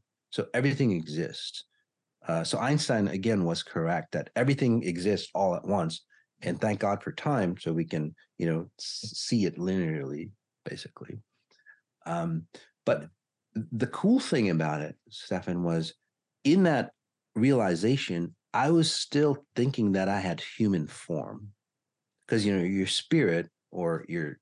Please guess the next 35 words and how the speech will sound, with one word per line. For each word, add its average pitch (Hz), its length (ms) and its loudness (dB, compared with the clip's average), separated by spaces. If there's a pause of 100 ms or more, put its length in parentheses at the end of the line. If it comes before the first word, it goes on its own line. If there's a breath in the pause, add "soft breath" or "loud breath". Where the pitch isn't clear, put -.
limitless 90 380 0
self, 120 300 0 (480 loud breath)
you 98 100 2
know, 87 220 2
is 95 120 -2
so 135 140 2
conditioned 101 680 2
to - 100 -4
that 80 200 -2
human 87 320 0
form. 95 480 -2 (340 loud breath)
But 120 120 0
then 139 180 4
something 170 640 2
happened 107 640 0 (140)
that 95 180 0
went 92 220 0
beyond, 90 640 0 (500)
you 85 200 0
know, 78 200 -2 (760)
it 110 180 -2
went 113 300 2
beyond 101 480 0
cool 85 520 -2 (120)
to 92 120 -6
me. 82 300 -2 (360 loud breath)
Uh, 80 220 -2
I 104 80 0
mean, 117 280 6
where 131 220 4
I 107 80 2
was, 123 640 2
was 98 240 2
amazingly 92 1040 2 (480)
amazing, 92 640 2